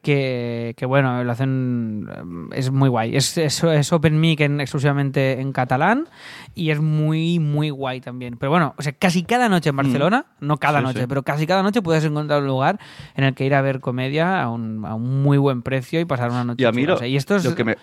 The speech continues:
Speaker 1: es de agradecer
Speaker 2: sí, lo,
Speaker 1: mucho,
Speaker 2: lo,
Speaker 1: mucho
Speaker 2: lo que
Speaker 1: y
Speaker 2: me
Speaker 1: mucho.
Speaker 2: gusta de, de este movimiento que hay es que se mezclan <clears throat> gente que acaba de hacer el curso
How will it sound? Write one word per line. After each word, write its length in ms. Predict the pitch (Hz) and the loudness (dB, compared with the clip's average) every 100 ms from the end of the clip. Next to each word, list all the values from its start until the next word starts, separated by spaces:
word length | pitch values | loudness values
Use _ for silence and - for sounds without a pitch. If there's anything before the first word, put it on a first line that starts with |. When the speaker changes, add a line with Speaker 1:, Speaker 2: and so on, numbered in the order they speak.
| - | -4
Speaker 1:
es 140 | 160 | -2
de 60 | 151 | 2
agradecer 480 | 151 147 131 - 165 | 2 2 0 -2 0
Speaker 2:
sí, 80 | 156 | 2
lo, 80 | |
Speaker 1:
mucho, 160 | 135 - | 2 0
Speaker 2:
lo, 60 | 117 | -2
Speaker 1:
mucho 200 | 156 220 | 0 0
Speaker 2:
lo 80 | |
que 80 | 113 | 0
Speaker 1:
y 40 | 123 | 0
Speaker 2:
me 60 | 101 | 0
Speaker 1:
mucho. 80 | |
Speaker 2:
gusta 260 | 117 - 170 | 0 0 0
de, 520 | 143 139 139 131 127 | 2 2 2 2 0
de 60 | 113 | -2
este 180 | 117 139 | 0 0
movimiento 500 | 127 123 127 123 120 | 2 2 2 0 0
que 80 | 113 | 0
hay 200 | 127 - | 0 -2
es 200 | 139 135 | -4 -6
que 760 | - 123 113 110 104 101 90 - _ | -2 0 2 2 0 -2 -2 -4 _
se 240 | - 123 | -4 0
mezclan 560 | 120 135 90 110 101 101 | 2 2 0 -2 -2 -4
<clears throat> 0 | |
gente 380 | - 139 135 113 | -2 -2 -2 -6
que 120 | 110 - | -6 -2
acaba 400 | 117 - 131 135 | -2 -2 0 0
de 60 | |
hacer 220 | 131 135 | 0 -2
el 80 | 123 | -4
curso 440 | - 139 131 170 | -2 -2 -2 -6